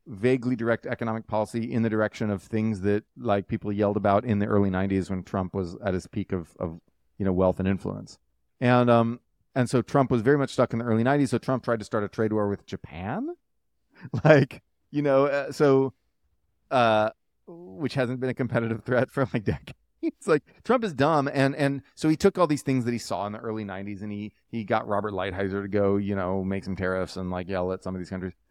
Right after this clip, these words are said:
And so, and, and then in the background, we had the security state building the foundation for the Biden policies, which we, so for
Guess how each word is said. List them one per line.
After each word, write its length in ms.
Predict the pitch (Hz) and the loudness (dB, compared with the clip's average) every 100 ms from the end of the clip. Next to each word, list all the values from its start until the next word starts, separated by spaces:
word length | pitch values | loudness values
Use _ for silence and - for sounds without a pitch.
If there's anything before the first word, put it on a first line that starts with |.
| _ - | _ -2
And 160 | 139 | 0
so, 340 | 143 147 139 - _ _ _ | 8 8 8 4 _ _ _
and, 160 | 139 143 | 0 2
and 140 | 143 | 4
then 140 | 143 135 | 4 4
in 220 | 151 147 | 0 0
the 60 | |
background, 840 | 113 117 180 - 131 107 98 101 - _ | 0 0 -2 0 0 2 0 -2 -8 _
we 120 | 117 120 | -2 2
had 200 | 131 107 | 2 0
the 60 | |
security 500 | - 107 - 160 117 | -8 -6 -2 0 -2
state 380 | - 113 107 107 | -4 -2 -2 0
building 360 | 113 110 107 101 | 0 0 -2 -2
the 140 | 90 - - | -4 -6 -6
foundation 460 | 98 107 117 104 | -2 -2 -2 -6
for 100 | 92 | -4
the 80 | 98 | -2
Biden 320 | 92 95 92 | 0 0 -2
policies, 540 | 82 80 - - - _ _ _ _ _ _ _ - | -6 -8 -10 -16 -18 _ _ _ _ _ _ _ 0
which 260 | 113 - | 2 2
we, 280 | 113 104 - _ - | 2 0 -2 _ 0
so 140 | 143 | 0
for 160 | - | 0